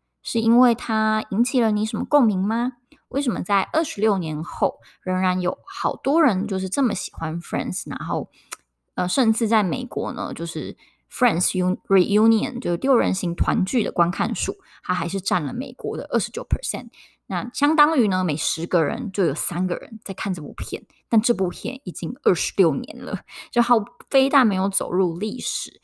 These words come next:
它甚至成为类似我们生命中养分。那，呃，不管你是今天有看过《Friends》，或者是你仅仅只有听过《Friends》，我觉得都可以来好好的一起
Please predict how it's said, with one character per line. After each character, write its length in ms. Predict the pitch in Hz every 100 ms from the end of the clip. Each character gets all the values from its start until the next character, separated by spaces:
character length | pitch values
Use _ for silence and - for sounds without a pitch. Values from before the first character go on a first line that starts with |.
| - _
它 220 | - 214
甚 200 | 277 226
至 160 | 220 202
成 300 | - 156 156
为 180 | 147
类 200 | 151 190
似 160 | 190 -
我 120 | 143
们 160 | 104 101
生 160 | -
命 220 | 190 202 180
中 220 | 175 185
养 220 | 165 - -
分。 200 | - - _ _ _ _ - _ _
那， 220 | 262 254 254 _ _ _ -
呃， 380 | 202 196 190 190
不 80 | 349
管 240 | 254 185
你 100 | 175
是 280 | 165 - 233
今 180 | - 254
天 100 | 294
有 80 | 214
看 220 | - 226
过 180 | 208 180
《Friends》， 440 | - 185 156 -
或 220 | - 226 165
者 40 |
是 120 | 220
你 180 | 190 160
仅 240 | - 185
仅 180 | 220 180
只 120 | 165
有 80 | 147
听 240 | - 196 185
过 120 | 165
《Friends》， 520 | - - - - - - _ _
我 100 | -
觉 200 | 196 190
得 120 | 180 185
都 380 | 208 202 208
可 240 | 208 - 190
以 240 | 202 160
来 180 | - 151
好 300 | - - 180
好 240 | 214 175
的 160 | - -
一 100 | 208
起 400 | - - - -